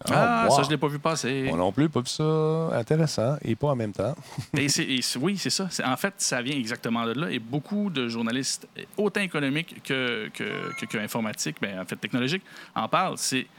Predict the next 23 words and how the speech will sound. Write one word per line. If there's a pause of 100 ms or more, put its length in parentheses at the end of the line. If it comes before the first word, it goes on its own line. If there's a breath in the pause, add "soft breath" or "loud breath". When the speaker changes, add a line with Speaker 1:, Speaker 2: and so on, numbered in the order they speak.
(220 loud breath)
Speaker 1:
les
compagnies
ne
sont
jamais
imputables.
On
demeure
individuellement
responsable
de
nos
données,
ce
qui
Speaker 2:
Ouais.
Speaker 1:
veut
dire
que
ce
qu'ils
font
avec,